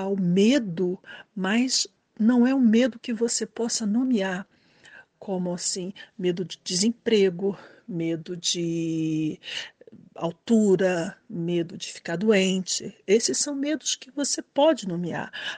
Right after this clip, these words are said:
A angústia não. A angústia é essa questão com o desconhecido, com aquilo que, o que, que pode acontecer. Então, controlar essa angústia de alguma forma, fazendo uso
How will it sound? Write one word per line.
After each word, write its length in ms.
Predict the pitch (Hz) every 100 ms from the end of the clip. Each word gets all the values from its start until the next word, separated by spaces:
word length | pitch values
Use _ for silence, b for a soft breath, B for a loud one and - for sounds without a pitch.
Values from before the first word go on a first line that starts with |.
| -
A 60 | 233
angústia 460 | 233 262 269 320
não. 320 | 302 226 196 202 B B B -
A 80 |
angústia 560 | 196 185 233 - - 285
é 220 | 277 262
essa 460 | 269 - - 254 247 -
questão 420 | 233 - - 240
com 220 | - 240
o 60 | 233
desconhecido, 1000 | 240 - 240 220 - - 190 170 165 175 _
com 180 | 208 196
aquilo 460 | 185 - 208 208 -
que, 200 | 208 - _ _
o 60 | - _
que, 120 | - -
que 80 |
pode 400 | _ - 247 240
acontecer. 760 | 180 - 180 - - - 160 180 B B B B B _
Então, 220 | - 220 - B -
controlar 760 | 262 269 - 226 202 202 220
essa 280 | 208 - 214
angústia 640 | 190 180 180 190 - 202
de 120 | 175 202
alguma 520 | 190 180 214 220 208
forma, 760 | - - 170 175 185 233 196 B B B B
fazendo 640 | - 190 185 220 226 214
uso 640 | 190 196 202 180 - 190